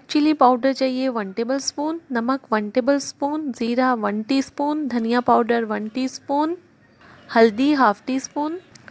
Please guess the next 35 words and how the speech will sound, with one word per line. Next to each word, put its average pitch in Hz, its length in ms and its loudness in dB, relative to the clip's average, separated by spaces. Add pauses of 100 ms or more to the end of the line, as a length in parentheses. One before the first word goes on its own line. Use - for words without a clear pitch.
(340)
ब्लैक 247 280 6
पेपर 294 360 4
हाफ 262 300 4
टी 262 140 -4
स्पून 320 360 -6 (720)
और 262 180 8
हमें 254 280 2
चाहिए 240 380 2
पानी 233 460 0
हस्बे 233 480 -2
ज़रूरत, 220 540 0 (280)
मतलब 214 440 -4
जितने 240 280 -2
चावल 247 300 2
हों 277 200 2
उतना 233 280 -2
ही 247 180 -2
पानी 208 280 -2
शामिल 240 360 -4
करें। 269 300 -2
घी 226 260 -2
में 262 120 2
मैं 262 100 2
सबसे - 300 -4
पहले 202 220 -2
शामिल 185 340 -4
करूँगी 180 460 -4
प्याज, 190 460 -4 (300)
जिन्हें 190 260 -8
मैंने 185 320 -4 (300)
बारीक 175 380 -4
कट 175 200 -4
कर 226 160 0
लिया 233 240 2
था। 269 220 0